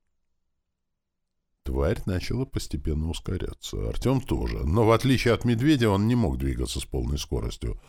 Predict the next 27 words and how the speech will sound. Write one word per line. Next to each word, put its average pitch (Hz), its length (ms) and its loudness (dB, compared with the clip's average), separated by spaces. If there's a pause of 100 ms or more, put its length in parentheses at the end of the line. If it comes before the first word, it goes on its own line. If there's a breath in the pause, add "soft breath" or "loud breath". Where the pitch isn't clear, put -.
(200 soft breath)
спиной 101 440 2
вперед. 73 500 0
Это 73 160 -4
как-то 73 300 -4
проблематично 90 840 -2
делать. 107 460 -8 (1700)
Разворачиваться 73 920 0
спиной 80 400 -2
к - 60 -4
этой 80 200 -2
помеси 76 440 0
гориллы, 78 460 0
медведя 76 460 0
и 73 60 0
скорпиона 104 640 0
он 87 240 0
не 101 80 2
рискнул. - 520 -6 (1700)
Он 57 180 -6
уже 62 180 -4
приготовился 67 720 -2
встретить 62 440 -4
замах 69 340 -2
могучей 71 480 -2
лапы 78 320 -2
хозяина 71 480 0
пещеры, - 580 -6